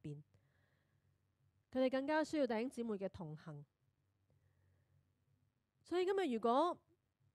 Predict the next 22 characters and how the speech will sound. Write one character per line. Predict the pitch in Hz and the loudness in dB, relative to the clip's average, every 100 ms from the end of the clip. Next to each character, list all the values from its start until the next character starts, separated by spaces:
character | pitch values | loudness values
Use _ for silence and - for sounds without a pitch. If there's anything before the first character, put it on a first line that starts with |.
| _ - | _ -4
你 | 277 | -2
身 | - 359 370 | 0 0 2
邊 | 370 349 | 2 2
就 | 254 | -2
係 | 226 | -2
有 | 214 | -2
一 | 240 | -2
啲 | 320 | -4
咁 | 302 | -4
樣 | 320 311 | -2 -2
嘅 | |
家 | 311 302 302 | 0 -2 -2
庭， | - 180 165 - _ _ _ _ _ _ _ _ | -4 -8 -12 -18 _ _ _ _ _ _ _ _
你 | 262 302 294 | -4 0 2
願 | 277 | 2
唔 | 233 | 2
願 | 247 254 | 0 0
意 | 262 277 277 269 - _ _ - | 0 0 0 -4 -12 _ _ -4
多 | 311 | -2
行 | 247 185 | -2 -4
一 | 226 | -4
步 | - 202 180 185 | -4 -4 -4 -6